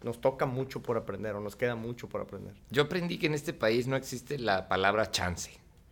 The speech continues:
Speaker 2: Aquí no hay chance, aquí hay orden. Entonces, no es, "Dame chance de que metan mis muebles, pero no tengo cama". "Ah, ¿no tienes cama? Pues no cumpliste con la... Güey, duérmete en un colchón, chingale". O sea, un colchón, ya sabes.
Speaker 1: Sí.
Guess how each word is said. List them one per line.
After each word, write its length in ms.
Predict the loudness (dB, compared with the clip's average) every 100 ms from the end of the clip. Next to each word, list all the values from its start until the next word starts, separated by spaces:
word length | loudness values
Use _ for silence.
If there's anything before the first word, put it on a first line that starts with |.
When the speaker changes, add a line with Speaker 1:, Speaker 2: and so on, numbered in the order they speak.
| -14
Speaker 2:
Aquí 220 | -6 -2
no 80 | 0
hay 80 | 2
chance, 400 | 0 -2 -4 -12 -10
aquí 200 | -6 2
hay 120 | 6 6
orden. 320 | 4 0 -8 -10
Entonces, 720 | -12 -8 -6 -4 -2 -4 -6 -16 -20 -8
no 100 | 0
es, 100 | 2
"Dame 260 | 6 6 4
chance 300 | 0 -2 -2
de 80 | -2
que 120 | -2
metan 300 | 2 2 4
mis 160 | 4 6
muebles, 220 | 4 6
pero 80 | 6
no 160 | 6 6
tengo 300 | 6 8 8
cama". 400 | 8 8 6 6
"Ah, 20 |
¿no 140 | 4 4
tienes 320 | 2 2 2
cama? 320 | 2 4 2
Pues 180 | 0 2
no 140 | 4 8
cumpliste 680 | 10 10 12 10 12 8
con 220 | 10 4 4
la... 100 | 2 2 4 2 2 4
Güey, 160 | 6 10
duérmete 420 | 8 8 4 4
en 100 | 4
un 120 | 2
colchón, 460 | 2 0 2 0 -2
chingale". 500 | -6 -8 -4 -2 -2 0
O 40 |
sea, 120 | 2
un 80 | 2
colchón, 480 | 2 0 4 4 4
ya 120 | -2 -2
sabes. 360 | -2 -4 -10 -16
Speaker 1:
Sí. 260 | -6 -6